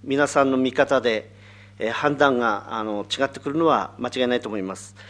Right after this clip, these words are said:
まあ、多く言っていただいたので、えー、大変、あの、良かったと思います。まあ、私がですね、あの、あるって感じたのはですね、まあ、あの、町内に十五、六箇所ということで、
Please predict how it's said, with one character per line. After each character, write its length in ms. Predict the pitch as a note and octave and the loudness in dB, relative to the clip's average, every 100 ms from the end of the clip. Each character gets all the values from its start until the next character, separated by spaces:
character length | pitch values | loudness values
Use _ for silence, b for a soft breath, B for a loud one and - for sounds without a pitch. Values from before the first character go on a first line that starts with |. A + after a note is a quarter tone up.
| B - | B 0
ま 120 | C3+ | 0
あ、 20 | |
多 220 | - E3 | 4 0
く 260 | E3 D3+ C#3+ | 2 -2 -2
言 140 | C#3+ | -4
っ 20 | |
て 120 | C#3 C#3+ | -6 -2
い 60 | |
た 120 | D#3+ | 0
だ 100 | E3 | 2
い 80 | E3+ | 2
た 80 | D#3 | 0
の 140 | B2+ | -4
で、 340 | G#2+ G#2 - B B B - | -2 -2 -4 B B B -8
え 320 | A#2 A2 G#2 | -4 0 -2
ー、 60 | - | -2
大 100 | C#3 | -6
変、 300 | C3+ D3 G#2 - G#2+ | 0 0 0 -6 -8
あ 80 | |
の、 240 | G#2+ G2+ - | -6 -6 -4
良 140 | C3+ | -2
か 80 | C3+ | 0
っ 20 | |
た 100 | D3 | -2
と 80 | C#3+ | -2
思 100 | B2 | -4
い 20 | A#2 | -4
ま 140 | G#2+ | -6
す。 160 | - - D3+ | -10 -12 -2
ま 240 | D#3+ E3 | 0 0
あ、 20 | D3+ | -2
私 420 | E3 F3+ - F#3+ | -2 -2 -4 -4
が 160 | G3+ | -2
で 100 | F#3+ | 0
す 140 | F3 C3+ | -2 -2
ね、 280 | B2 G#2 - B B B B | -4 -4 -10 B B B B
あ 140 | C3 | 0
の、 760 | D3 C#3+ C#3+ C3+ C3+ C3 A#2+ - | 2 4 4 2 2 0 -2 -6
あ 100 | - | -2
る 60 | C#3 | -2
っ 20 | |
て 140 | D3 D#3 | -2 -4
感 180 | D3+ | -2
じ 140 | D3 D3+ | -4 -2
た 100 | D#3+ | 0
の 80 | D3+ | 0
は 80 | |
で 80 | A2 | -2
す 120 | G2+ | -4
ね、 260 | A2 G#2 G2 | -6 -8 -8
ま 360 | A2+ C3+ B2 - | -4 -2 -2 -8
あ、 100 | - | -12
あ 40 | G#2+ | -8
の、 140 | G#2+ | -8
町 200 | - B2+ | -8 -8
内 160 | B2+ A#2 | -6 -8
に 60 | - | -10
十 180 | A#2 B2 | -10 -8
五、 160 | G#2+ | -6
六 160 | A2 - | -8 -8
箇 100 | - | -4
所 280 | D#3+ G#2+ - - - | -2 -2 -6 -20 -14
と 240 | - G2+ G2+ - | -6 -6 -8 -8
い 60 | |
う 60 | B2 | -6
こ 100 | - | -6
と 120 | B2 | -4
で、 340 | C#3 C#3+ - | 0 0 -2